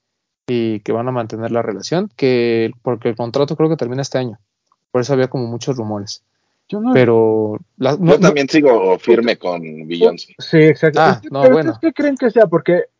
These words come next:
Speaker 2: a mí se me hace que ha sacado cosas muy buenas, güey, o sea, en cuanto a ropa y de tenis, pero ¿no sientes que le falta como difusión por parte de la marca?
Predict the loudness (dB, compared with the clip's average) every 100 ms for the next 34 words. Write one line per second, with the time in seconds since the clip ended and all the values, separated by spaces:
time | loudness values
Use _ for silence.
0 | _ _ _ _ -6 -4 0 2 2 2
1 | 2 2 4 4 4 2 0 0 0 0
2 | 0 0 0 0 0 0 -2 -4 -2 0
3 | 0 4 4 2 0 0 0 -4 _ _
4 | _ 0 2 0 -2 -4 -2 0 2 2
5 | 2 0 -4 -6 -10 -12 -10 -6 -6 -6
6 | -4 -2 -2 -6 -8 -12